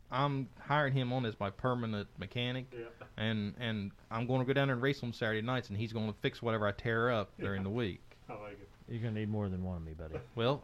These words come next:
Speaker 1: there we go. Justin's in on it now.
Speaker 3: <laughs> Yeah. So you
Speaker 1: Yeah,
Speaker 3: get it?
Speaker 1: 'cause I guarantee I'll make somebody mad and, like,
Speaker 3: Oh, I just,
Speaker 1: <laughs>
Speaker 3: by the time you wreck a car, it's gonna take more than a week to fix it with just one person.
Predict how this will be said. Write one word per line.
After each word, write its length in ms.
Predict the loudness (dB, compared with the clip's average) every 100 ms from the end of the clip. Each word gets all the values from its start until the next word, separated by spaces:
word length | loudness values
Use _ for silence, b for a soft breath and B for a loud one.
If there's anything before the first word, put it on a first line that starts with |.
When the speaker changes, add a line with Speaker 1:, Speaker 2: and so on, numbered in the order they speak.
| -2
Speaker 1:
there 160 | -2
we 60 | 0
go. 120 | 0
Justin's 380 | 2 0 -2 -4
in 100 | -2
on 140 | -2
it 60 | -2
now. 280 | 0 0 -2
Speaker 3:
<laughs> 40 | 2
Yeah. 360 | 4 4 2 B B B B B -20 -20 -20 -18 -18 -20 -20 -20 -20 -20 -20 -6
So 140 | 0 2
you 180 | 2 6
Speaker 1:
Yeah, 0 |
Speaker 3:
get 180 | 6
it? 20 | 8
Speaker 1:
'cause 140 | 8
I 140 | 6
guarantee 500 | 6 4 2 4 6
I'll 140 | 6 6
make 180 | 4 0
somebody 380 | 0 2 4
mad 280 | 4 4 2
and, 80 | 2
like, 280 | 2 2 0 -8 -12 -10 -2
Speaker 3:
Oh, 160 | 0
I 140 | 4 6
just, 120 | 6 4 -2
Speaker 1:
<laughs> 200 | -6 2
Speaker 3:
by 140 | 6 6
the 80 |
time 180 | 8 8
you 120 | 8 8
wreck 180 | 6
a 80 | 4
car, 400 | 2 6 6 4
it's 180 | 0 -2
gonna 160 | 0 2
take 180 | 2 4
more 140 | 2
than 80 | 2
a 20 |
week 240 | 2 0 -2
to 60 |
fix 320 | -6 -4 0
it 160 | 0 0
with 140 | -4
just 160 | -4 -4
one 120 | -4
person. 280 | -6 -10